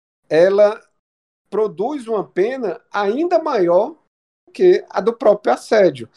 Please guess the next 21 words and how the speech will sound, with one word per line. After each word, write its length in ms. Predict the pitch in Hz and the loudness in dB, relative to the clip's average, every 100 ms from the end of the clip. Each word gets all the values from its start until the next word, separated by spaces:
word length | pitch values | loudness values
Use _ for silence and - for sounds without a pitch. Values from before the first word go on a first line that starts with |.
| _ _ _ 147 | _ _ _ -4
né? 120 | - - | -2 -2
Então, 360 | 185 190 180 | -2 4 4
quem 460 | 180 - 220 294 302 | 4 2 0 0 -6
cometer 800 | - 214 180 165 - 160 202 - _ _ _ _ _ _ | -6 0 0 0 -4 -2 -2 -4 _ _ _ _ _ _
o 160 | - 156 | -10 -10
crime 540 | - 170 165 156 151 | -2 2 2 2 0
de 220 | 139 135 220 | -2 -4 -4
importunação 760 | 240 190 - 170 151 - 143 | 0 0 0 -4 -4 -4 -6
sexual 640 | 143 175 - - 196 165 180 | -4 -4 -6 -2 2 2 0
pode 400 | - 156 156 160 | 0 0 0 -2
pegar 640 | 196 175 135 131 156 180 _ _ _ _ _ _ _ _ | 0 0 0 0 -2 -8 _ _ _ _ _ _ _ _
cadeia 720 | - 180 143 143 147 165 190 _ _ _ _ _ 147 | 0 0 0 -4 -2 -4 -6 _ _ _ _ _ -18
de 280 | 127 175 | -4 2
um 300 | 170 160 220 - _ | 2 4 0 -2 _
até 460 | - 170 - 139 139 | -2 -2 0 0 0
cinco 600 | 147 - 190 226 - 202 | -4 -10 -8 -8 0 2
anos 500 | 139 131 151 - - _ _ _ _ _ _ _ _ | 2 0 -6 -8 -18 _ _ _ _ _ _ _ _
de 160 | 131 160 | 0 0
prisão, 680 | 180 226 220 175 156 123 107 _ _ _ _ | 2 0 2 4 4 2 -4 _ _ _ _
né? 180 | 135 165 | 2 4
Então, 460 | 185 - 185 180 | 4 2 2 2